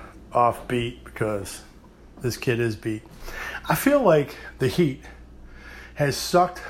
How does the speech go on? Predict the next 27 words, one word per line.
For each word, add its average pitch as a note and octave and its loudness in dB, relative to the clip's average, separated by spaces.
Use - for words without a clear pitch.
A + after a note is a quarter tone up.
like, C#3 0
part D3+ 4
of C#3 -2
my B2 -2
brain A#2 -2
out. G2+ -8
Um, A#2 2
I G3 6
don't E3+ 6
know C3+ 2
if, B2+ -4
uh, C3+ 4
you C#3+ 2
everyday, C#3+ 2
ordinary, C#3 2
average C#3 0
Joes C#3 2
feel D#3+ 6
this D#3 0
way, D#3+ 4
you D#3+ 2
know, D#3+ 0
after D3 4
working D3+ 4
through, D3+ 4
like, C#3+ 0
I, A#2+ -6